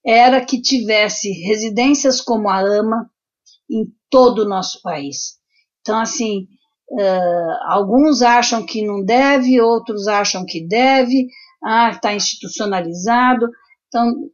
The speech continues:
eu acho que, assim, tem residência pra tudo quanto é tipo, né? Então, que você tenha residências pra pessoas com, com transtorno do espectro autista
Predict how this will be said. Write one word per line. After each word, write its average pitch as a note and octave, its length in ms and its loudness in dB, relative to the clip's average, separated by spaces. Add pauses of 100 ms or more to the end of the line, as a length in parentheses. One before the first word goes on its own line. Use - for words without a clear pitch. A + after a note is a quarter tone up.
(220)
eu B3 200 4
acho B3+ 260 2
que, C#4 80 0
assim, A3 480 0 (400)
tem B3 160 2
residência C4 540 2
pra B3 160 -2
tudo D#4+ 240 -2
quanto B3 220 -2
é F#3 100 -2
tipo, - 500 -10
né? G#3 260 -6 (460)
Então, B3 340 2 (440)
que A3 100 -8
você A3+ 340 -2
tenha C4+ 280 2
residências G#3 840 -4
pra G3+ 140 -4
pessoas B3 560 -2
com, G#3 340 -6 (460)
com G#3 160 -8 (140)
transtorno G#3+ 400 -2
do G#3 60 -8
espectro G3+ 480 -4
autista F3+ 680 -8